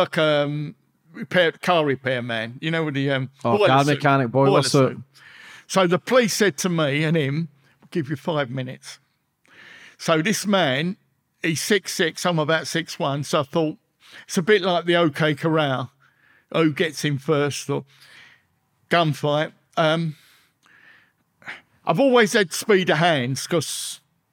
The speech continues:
Speaker 1: boxers I work with doing door work and security, they said, "For a big man, I don't, your hand speed i-, is unbelievable." But what happened, I, I got my punch in first, a big one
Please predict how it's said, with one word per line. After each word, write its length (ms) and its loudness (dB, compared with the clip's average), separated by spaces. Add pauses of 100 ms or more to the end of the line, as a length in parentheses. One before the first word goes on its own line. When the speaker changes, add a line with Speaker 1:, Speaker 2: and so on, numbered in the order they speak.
(320)
Speaker 1:
boxers 460 0
I 60 2
work 380 2
with 180 -2
doing 360 0
door 300 2
work 280 -2
and 100 -6
security, 500 -4
they 120 -2
said, 200 -4
"For 100 -2
a 40 -2
big 240 0
man, 300 0
I 80 0
don't, 280 -2 (280)
your 260 4
hand 380 0
speed 420 -2
i-, 220 -4
is 160 -4
unbelievable." 720 -2 (480)
But 80 0
what 220 2
happened, 440 0
I, 140 0 (560)
I 80 -2
got 220 -2
my 160 4
punch 360 0
in 120 0
first, 400 0
a 40 0
big 260 0
one 400 -2